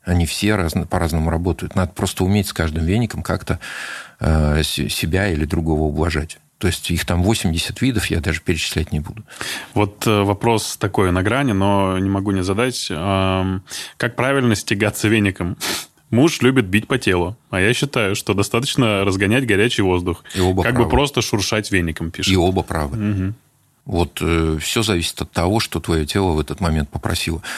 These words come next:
Speaker 1: Я очень часто хожу в баню, не прикасаясь к себе вообще вениками. И также могу сказать, что, ну, то есть, вот смотри, э, э,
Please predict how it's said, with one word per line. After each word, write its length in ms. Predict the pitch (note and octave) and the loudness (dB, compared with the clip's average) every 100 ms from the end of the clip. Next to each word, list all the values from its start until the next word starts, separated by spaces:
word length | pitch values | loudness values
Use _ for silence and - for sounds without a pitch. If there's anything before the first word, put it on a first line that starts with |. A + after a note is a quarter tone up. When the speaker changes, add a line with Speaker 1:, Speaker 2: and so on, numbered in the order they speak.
| - - | -12 -6
Speaker 1:
Я 360 | - G2 G2+ - | 0 0 0 -2
очень 400 | A2+ - - D#2+ | 2 2 2 -2
часто 420 | D2 F#2 B2 - | -2 -2 -2 -4
хожу 340 | - E2+ D2+ D#2+ | -4 -2 0 0
в 60 | C#2+ | 0
баню, 360 | G2 A#2+ F#2+ | 0 2 0
не 180 | D2+ E2 | 0 -2
прикасаясь 540 | - D#2+ E2+ - E2+ | -4 -4 -2 0 -2
к 60 | - | -2
себе 240 | - E2+ | -4 -2
вообще 320 | D2+ - - D#2+ | 0 -2 -2 -2
вениками. 520 | D#2+ E2+ - - - - - - - _ | -4 -6 -8 -12 -14 -20 -20 -20 -20 _
И 200 | - F2+ | 0 2
также 360 | D#2 G#2+ F#2 D#2 | 2 0 0 0
могу 240 | D2+ D#2 | 0 -2
сказать, 360 | - D2+ F2+ F#2+ | -2 -2 0 -2
что, 280 | - D2+ - - - - | -2 -4 -4 -12 -8 0
ну, 160 | A2 | 0
то 100 | G#2 | 2
есть, 160 | G#2 - | 0 0
вот 160 | F#2 | -4
смотри, 460 | - G2+ G2+ D#2+ C2+ - | 0 0 0 -2 -2 -2
э, 0 | |
э, 1400 | F2 E2 D#2+ E2 - - - - G#2 D#2 A#1+ A#1 B1+ - | 0 2 2 0 -2 -6 -6 -6 -6 -6 -6 -6 -8 -8